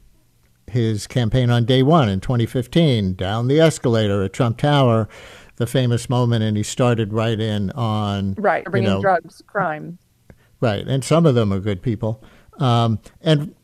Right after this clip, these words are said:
Speaker 1: one more thing on this line of conversation. I mean, Ramaswamy has now dropped out. And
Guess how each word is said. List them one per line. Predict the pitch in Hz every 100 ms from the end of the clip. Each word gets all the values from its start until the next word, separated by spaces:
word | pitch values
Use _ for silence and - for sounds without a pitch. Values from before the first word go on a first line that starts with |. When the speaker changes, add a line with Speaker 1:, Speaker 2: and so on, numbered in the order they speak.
| -
Speaker 1:
one | 214 202 202 220 214
more | 190 175 151 139 127 - _ _ _
thing | - 175 143 113 104 -
on | 135 127 127
this | 135 -
line | 123 117 117 113
of | 107 104 - -
conversation. | - 127 107 101 190 170 - 98 196 -
I | 139
mean, | 135 131 120 120 - _ _ _
Ramaswamy | 190 156 160 - 151 151 147 131
has | 127 110
now | 127 120 117
dropped | 117 101 95 110
out. | 82 73 - _ _ _ - _ _ _ -
And | 127 123 117 113